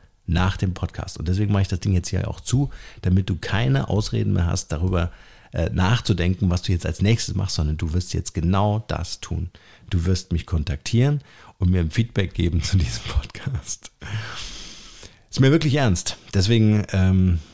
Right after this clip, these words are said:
auch wenn ich jetzt hier lächle, ich möchte einfach niemanden da draußen haben, der diesen Podcast hört und sagt, ich habe mein Unternehmen krachen lassen. Das will ich in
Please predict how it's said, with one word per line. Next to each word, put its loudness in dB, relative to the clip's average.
auch 0
wenn 4
ich 4
jetzt 0
hier 2
lächle, 0
ich -2
möchte 4
einfach 0
niemanden 4
da 2
draußen 0
haben, 2
der 0
diesen 0
Podcast -2
hört 2
und 0
sagt, -4
ich -4
habe -2
mein 2
Unternehmen 2
krachen -6
lassen. -8
Das -6
will 4
ich -2
in -4